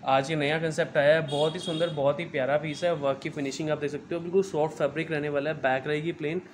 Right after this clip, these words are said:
Sleeves half या फुल आप कुछ भी बना सकते हैं। दुपट्टा बनवाया हमने printed, उसके ऊपर करवाया है Original mirror work। देखो शिफॉन का दुपट्टा है printed,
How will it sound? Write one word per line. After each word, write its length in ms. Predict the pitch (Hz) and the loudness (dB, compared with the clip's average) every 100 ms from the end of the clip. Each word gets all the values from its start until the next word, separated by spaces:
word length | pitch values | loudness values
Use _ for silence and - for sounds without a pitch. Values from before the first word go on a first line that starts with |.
| - - - | -20 -20 -18
Sleeves 400 | - 160 170 - | -4 -2 -2 -2
half 240 | 143 139 160 | 0 2 0
या 60 | |
फुल 180 | 160 151 | -2 0
आप 120 | 151 | -2
कुछ 140 | 151 151 | -4 -6
भी 80 | 151 | -4
बना 180 | 143 131 | -4 -6
सकते 220 | 131 170 | -6 -8
हैं। 400 | 190 - - 147 | -8 -12 -14 -8
दुपट्टा 380 | 156 151 - 175 | -2 0 2 2
बनवाया 340 | 175 151 165 | 4 4 4
हमने 140 | 175 175 | 2 0
printed, 380 | 156 151 180 196 | 2 2 2 0
उसके 300 | 165 - 165 | 0 2 2
ऊपर 240 | 156 165 | 4 2
करवाया 380 | 156 139 127 151 | 2 2 4 4
है 160 | 196 - | 2 2
Original 320 | 147 139 151 | 0 0 0
mirror 260 | 135 123 123 | 0 0 2
work। 180 | 127 127 | 0 0
देखो 180 | 147 135 | -2 -4
शिफॉन 420 | 151 - 135 143 | -4 0 0 2
का 80 | 156 | 2
दुपट्टा 340 | 143 127 151 | 0 0 4
है 100 | 165 - - - - | 4 2 -14 -20 -10
printed, 380 | 143 135 170 196 | -6 -4 -2 -4